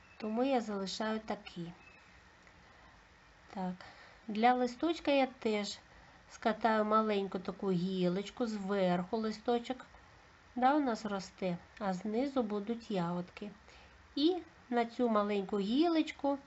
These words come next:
добре примащуємо такий листочок. І зараз стекою я ще намалюю прожилочки, як на справжньому листочку. Спочатку з верхівки кожної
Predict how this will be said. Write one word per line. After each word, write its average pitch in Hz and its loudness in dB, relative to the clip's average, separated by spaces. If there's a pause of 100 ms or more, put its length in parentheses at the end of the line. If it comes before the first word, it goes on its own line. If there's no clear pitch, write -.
(840)
добре 220 0
примащуємо 247 0
такий 240 -2 (260)
листочок. 196 -4 (760)
І 254 2
зараз 285 4
стекою 285 2
я 202 0
ще 240 -2
намалюю 220 4
прожилочки, 233 2
як 208 -6
на 208 -2
справжньому 196 0
листочку. 196 -2 (1700)
Спочатку 220 -2 (560)
з 196 -4
верхівки 220 2
кожної 208 2